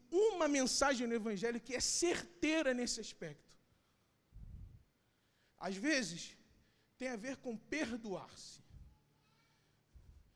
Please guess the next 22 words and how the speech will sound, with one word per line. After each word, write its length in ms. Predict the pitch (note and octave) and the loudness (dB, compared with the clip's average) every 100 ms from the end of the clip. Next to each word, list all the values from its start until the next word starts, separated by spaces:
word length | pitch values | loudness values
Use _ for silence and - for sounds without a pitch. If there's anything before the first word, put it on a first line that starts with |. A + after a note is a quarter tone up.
| _ - | _ -16
Às 100 | E3 | 0
vezes 200 | A#3+ A3+ | 2 4
eu 80 | B3 | 2
tô 100 | B3+ | 2
olhando 280 | A#3 A#3+ A3 | 0 0 -4
pra 100 | A3+ | -6
esse 160 | A3 | -6
meu 140 | G#3+ G#3+ G#3+ | -6 -8 -8
passado 320 | F#3+ G3+ E3+ | -8 -8 -10
aqui, 220 | E3+ C#4 A3+ - - - - - _ G#3+ | -8 -6 -6 -8 -20 -20 -20 -20 _ -8
e 40 | |
eu 60 | A#3+ C#4+ | -6 -6
fico 140 | C#4 | -6
aqui 200 | C4 C#4 | -8 -8
preso 420 | - C4+ C#4+ C4 | -8 -8 -6 -6
num 240 | C4 B3 G#3 | -6 -6 -8
ponto 500 | - C4 C#4+ A#3+ G#3+ - | -6 -4 -4 -6 -10 -10
sobre 180 | A3+ A3+ | -8 -10
o 60 | |
qual 200 | A3 B3 | -6 -4
eu 120 | A#3+ | -2
digo, 360 | F#3+ F3+ D3 C3 | -4 -8 -12 -14